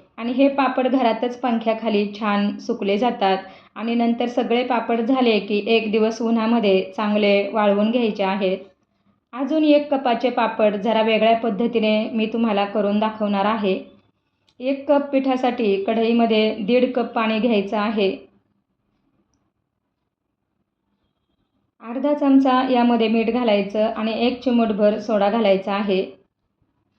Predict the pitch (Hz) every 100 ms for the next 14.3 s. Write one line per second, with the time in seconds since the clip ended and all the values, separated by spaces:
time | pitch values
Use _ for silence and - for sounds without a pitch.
0 | _ _ _ _ _ _ _ _ _ _
1 | _ _ _ _ _ _ _ _ _ _
2 | _ _ _ _ _ _ _ _ 262 269
3 | 294 285 285 277 262 220 208 196 226 226
4 | 247 277 269 233 220 220 220 226 - _
5 | _ - 233 240 262 240 - 233 220 -
6 | 226 220 220 233 247 214 226 226 226 196
7 | - 208 214 226 - 233 226 220 214 208
8 | 220 202 226 226 208 208 247 214 - 180
9 | 254 - _ _ - 269 285 285 285 254
10 | 202 196 196 - _ _ _ _ _ 269
11 | 262 269 262 262 247 254 262 247 226 220
12 | 214 214 - _ - 220 220 214 214 208
13 | 202 226 220 214 208 226 208 202 220 226
14 | 208 196